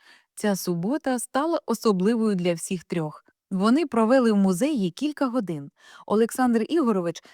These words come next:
з подивом спостерігав, як син впевнено розповідає про кожен експонат, як його очі горять від захоплення, коли він розглядає древні артефакти. «Бачиш, тату,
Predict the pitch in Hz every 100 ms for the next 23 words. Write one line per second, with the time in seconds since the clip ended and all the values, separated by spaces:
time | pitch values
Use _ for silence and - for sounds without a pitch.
0 | _ 214 202 277 320 226 202 196 - 214
1 | - 226 240 339 240 214 240 240 - 311
2 | 302 214 180 269 320 262 233 226 - 233
3 | 226 262 247 233 214 247 254 240 226 -
4 | - 247 254 196 - - _ _ - 214
5 | 262 233 269 269 - 302 311 - 190 214
6 | 240 285 254 254 226 277 - 254 214 214
7 | 202 196 - - _ _ _ 240 233 233
8 | 220 214 220 214 202 220 294 254 202 190
9 | 233 208 214 - 202 - 247 214 151 -
10 | 151 - _ _ _ - - _ 220 339
11 | 508 277 202 - 175 -